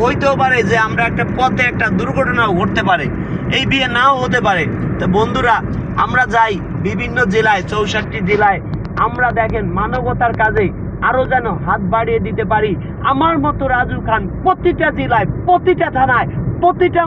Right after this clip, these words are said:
মহল্লায় যেন তৈরি হয়। YouTube চ্যানেল, Facebook পেজ খুলতে কোনো টাকা পয়সা লাগে না। যাদের ইচ্ছা আছে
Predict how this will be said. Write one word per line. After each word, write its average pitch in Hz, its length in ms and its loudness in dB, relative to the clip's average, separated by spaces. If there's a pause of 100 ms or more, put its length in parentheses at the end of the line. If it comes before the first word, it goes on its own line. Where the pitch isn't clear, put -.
মহল্লায় 285 560 4
যেন 254 120 0 (340)
তৈরি 247 340 -2
হয়। 196 180 4 (440)
YouTube 311 460 2
চ্যানেল, 277 280 2 (240)
Facebook 277 480 0 (100)
পেজ 277 200 4 (300)
খুলতে 269 360 -2
কোনো 240 160 -2 (180)
টাকা - 260 0
পয়সা 220 340 0
লাগে 202 260 0
না। 165 80 2 (460)
যাদের 233 280 0 (100)
ইচ্ছা 277 240 0 (100)
আছে 262 200 0